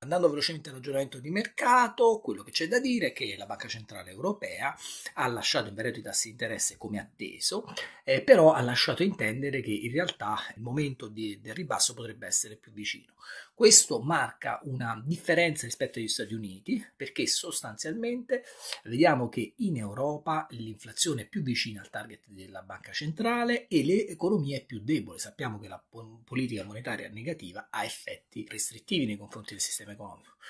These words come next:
Quindi in Europa si potrebbe cominciare prima perché l'inflazione è più vicina al target e l'economia è più debole. Negli Stati Uniti, ehm, l'economia è più forte, l'inflazione è vicina al target ma meno che in Europa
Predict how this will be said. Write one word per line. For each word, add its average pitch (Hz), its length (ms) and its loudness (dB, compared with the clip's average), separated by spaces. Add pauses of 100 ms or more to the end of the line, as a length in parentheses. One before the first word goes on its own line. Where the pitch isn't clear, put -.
(120)
Quindi 110 220 -6
in 127 100 -2
Europa 143 420 4
si - 120 -6
potrebbe 123 360 -6
cominciare 127 460 -4
prima 262 380 -6
perché - 480 -8 (280)
l'inflazione 104 520 -2
è - 20 -6
più - 120 -14
vicina 131 280 -4
al 208 80 -4
target - 720 -6
e - 100 -8
l'economia 117 360 -6
è - 40 -14
più 117 140 -8
debole. 117 440 -4 (320)
Negli 190 180 2
Stati 190 280 8
Uniti, 120 600 2
ehm, 98 420 -8
l'economia 107 400 -4
è - 20 -10
più 101 120 -10
forte, - 600 -6 (280)
l'inflazione 113 880 -2
è 123 180 -2
vicina 120 380 2
al 107 60 0
target 123 380 -2
ma 104 200 -8
meno 101 340 -8
che - 120 -16
in 95 140 -12
Europa 107 520 -8